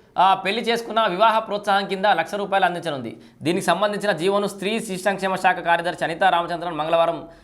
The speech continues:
ఆ, జారీ చేశారు. గతంలో వివాహం చేసుకున్న జంటలో ఒక్కరు దివ్యాంగులు ఉంటేనే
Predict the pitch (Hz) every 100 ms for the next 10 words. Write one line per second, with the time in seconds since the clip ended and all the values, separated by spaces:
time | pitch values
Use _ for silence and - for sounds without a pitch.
0 | _ 143 139 151 180 185 190 202 165 202
1 | 214 208 165 190 202 196 - 196 170 175
2 | 196 190 165 220 180 180 196 190 196 190
3 | 165 156 180 190 277